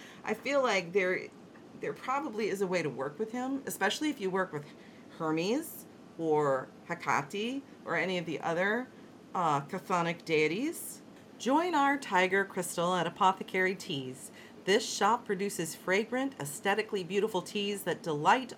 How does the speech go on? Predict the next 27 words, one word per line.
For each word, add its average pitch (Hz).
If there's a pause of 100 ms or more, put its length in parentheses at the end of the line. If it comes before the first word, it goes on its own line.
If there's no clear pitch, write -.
all 269
the 277
senses 156 (260)
with 180
handcrafted 208
tea 202
blends 180
from 147
white 190
to 175
red 185
to -
green. 143 (480)
This -
week, 156 (280)
Ode 202
recommends 156 (140)
Absinthe, - (240)
a 170
green 196
tea 240
blend 175
with 143
flavors 170
of 139
licorice 151
root, 311